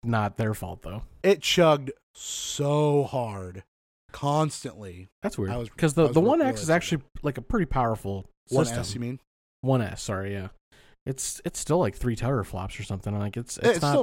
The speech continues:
Speaker 2: it's
Speaker 1: it's not
Speaker 2: not
Speaker 1: a
Speaker 2: a bad
Speaker 1: chump.
Speaker 2: system.
Speaker 1: Yeah.
Speaker 2: And, you know,
Speaker 1: Um,
Speaker 2: I saved fifty bucks not buying a, a disc drive, which, whatever. You know, I, I really contemplated that and really thought I might kick myself for that. But at the end of the day,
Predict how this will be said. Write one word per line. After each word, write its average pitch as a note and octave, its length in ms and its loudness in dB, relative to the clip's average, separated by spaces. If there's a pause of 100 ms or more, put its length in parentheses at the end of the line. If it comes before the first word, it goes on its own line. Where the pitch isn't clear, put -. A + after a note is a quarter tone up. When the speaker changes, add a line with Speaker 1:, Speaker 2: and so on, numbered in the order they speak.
Speaker 2:
it's - 160 2
Speaker 1:
it's - 40 -2
not E3 100 6
Speaker 2:
not D#3 40 6
Speaker 1:
a E3+ 40 4
Speaker 2:
a - 20 4
bad D#3+ 80 4
Speaker 1:
chump. A#2+ 220 2
Speaker 2:
system. G2 420 -10 (580)
Speaker 1:
Yeah. B2 160 -8 (340)
Speaker 2:
And, C3 480 0
you F#3+ 60 0
know, C3+ 120 0
Speaker 1:
Um, A#2 160 -10
Speaker 2:
I E3+ 80 2
saved G3 260 2
fifty A3 220 -4
bucks F3 260 -2
not D#3 140 -4
buying D#3+ 200 0
a, D#3+ 60 -6 (180)
a D3 60 -4
disc C3 300 -8
drive, A#2+ 340 -4
which, B2 300 -8 (440)
whatever. G#2 600 -6 (300)
You C3 80 -8
know, B2 100 -6
I, A#2+ 180 -6
I B2+ 100 -6
really C#3+ 260 2
contemplated C3+ 580 -4
that A#2+ 260 -6
and A#2+ 100 -12
really C3 180 0
thought C3 160 -2
I B2 40 -4
might A#2+ 160 -8
kick - 180 -8
myself B2+ 280 -6
for C3 80 -10
that. A#2+ 160 -8
But D3 80 -8
at D3 60 -10
the F#3 100 -6
end G3 100 -6
of F#3+ 40 -6
the E3+ 80 -4
day, B2+ 300 -2